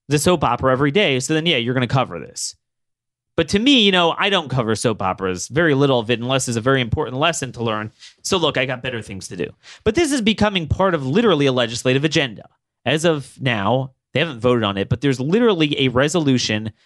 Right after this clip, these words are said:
that they're gonna vote on the House floor. It's, I don't think it's gonna be formal censure of Steve King, but a quasi censure of him. Well, that, that, that's a pretty big deal. That's pretty unprecedented. That doesn't happen very often.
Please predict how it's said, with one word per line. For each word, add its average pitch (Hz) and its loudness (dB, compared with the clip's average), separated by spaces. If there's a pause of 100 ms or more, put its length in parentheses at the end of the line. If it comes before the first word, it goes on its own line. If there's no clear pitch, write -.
(100)
that 131 0
they're 135 2
gonna 127 0
vote 117 0
on 127 -2
the 90 -4
House 196 -2
floor. 135 0 (560)
It's, 180 -2 (120)
I 196 -2
don't 220 -4
think 202 0
it's 175 0
gonna 156 -4
be 127 2
formal 185 0
censure 208 0
of 180 -2
Steve 220 -2
King, 202 0 (160)
but - 0
a 180 -2
quasi 202 2
censure 139 0 (560)
of 123 0
him. 55 -12 (800)
Well, 247 2
that, 226 2
that, 240 2
that's 269 2
a 214 2
pretty 175 -2
big 123 0
deal. 117 0
That's 98 -8
pretty 180 0
unprecedented. 123 -4 (180)
That 123 -6
doesn't 160 2
happen 135 -2
very 110 2
often. 143 -2